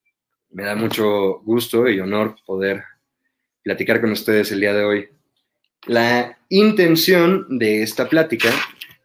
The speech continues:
es hacer una especie de salón virtual. En este salón virtual yo les quiero estar haciendo un par de preguntas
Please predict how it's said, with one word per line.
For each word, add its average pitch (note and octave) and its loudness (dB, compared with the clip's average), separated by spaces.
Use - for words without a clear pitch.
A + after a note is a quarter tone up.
es A#2 0
hacer C3 -2
una C#3+ 4
especie C3 -2
de A#2+ -2
salón A2+ 0
virtual. A2 -2
En B2 2
este D3 0
salón C3+ 0
virtual E3+ 2
yo E3 4
les C3 0
quiero A2+ 0
estar A2 -4
haciendo A2 -6
un G#2 -8
par G#2+ -6
de G#2 -4
preguntas D3+ -4